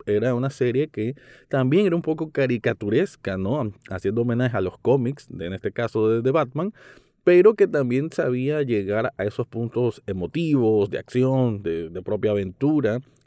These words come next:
Claro, otra temática totalmente distinta, Gotham un poco más serio el asunto, pero,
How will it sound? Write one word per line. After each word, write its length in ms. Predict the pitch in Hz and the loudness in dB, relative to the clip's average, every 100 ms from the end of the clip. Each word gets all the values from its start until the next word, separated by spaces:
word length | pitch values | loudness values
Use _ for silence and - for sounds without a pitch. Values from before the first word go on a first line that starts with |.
| _ | _
Claro, 300 | 220 190 110 | 2 4 2
otra 300 | 120 131 127 | 2 2 2
temática 520 | 113 98 113 120 107 | 2 0 -2 -4 -4
totalmente 540 | 98 92 104 107 107 117 | -4 -2 -2 -2 -4 -4
distinta, 560 | 117 208 151 127 196 | -4 -4 -4 -4 -6
Gotham 460 | 98 101 - 107 101 - - - | -2 -2 -2 -4 -6 -14 -20 -12
un 100 | 107 | -10
poco 260 | 104 101 104 | -4 -2 0
más 160 | 113 | -2
serio 260 | - 143 139 | 2 2 4
el 80 | 147 | 2
asunto, 500 | 165 165 131 160 202 - - _ | 0 -2 -2 -6 -8 -16 -20 _
pero, 360 | 175 185 202 | 6 10 8